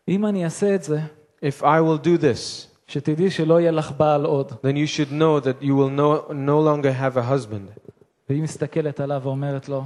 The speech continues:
Speaker 2: And she looks at him and she tells him,
Speaker 1: "אני מעדיפה שלא יהיה לי בעל מאשר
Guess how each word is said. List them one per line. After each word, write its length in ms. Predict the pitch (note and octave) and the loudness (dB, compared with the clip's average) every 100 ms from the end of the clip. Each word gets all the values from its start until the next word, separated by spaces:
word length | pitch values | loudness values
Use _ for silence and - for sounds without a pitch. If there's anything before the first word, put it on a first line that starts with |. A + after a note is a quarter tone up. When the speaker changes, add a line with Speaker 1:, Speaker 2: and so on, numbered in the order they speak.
| C3+ | -4
Speaker 2:
And 160 | C3+ C3 | -4 0
she 160 | D#3+ | 2
looks 320 | D#3 D#3 - | 6 4 4
at 80 | D3 | 2
him 200 | C#3 C#3+ | 2 0
and 80 | C#3 | -4
she 120 | C#3+ C3+ | -6 -2
tells 260 | C#3+ C3+ A2+ | 0 0 -2
him, 300 | B2+ B2+ D#3 _ _ _ _ _ _ _ - | -4 -6 -10 _ _ _ _ _ _ _ -10
Speaker 1:
"אני 200 | C#3 F3+ | -4 -2
מעדיפה 680 | E3 D3 C3 B2+ - E3+ D3 C#3 C3+ _ _ _ _ - | -2 -4 -6 -8 -4 -2 -2 -8 -14 _ _ _ _ -10
שלא 380 | - C#3+ D#3 | -6 0 0
יהיה 140 | E3 E3 | 0 -2
לי 160 | C#3+ | -4
בעל 600 | C3 D3+ D#3 D3+ C3 C3 | -2 -2 -2 -4 -8 -8
מאשר 580 | B2+ B2+ B2+ - D3 C3+ | -6 -6 -6 -4 -4 -4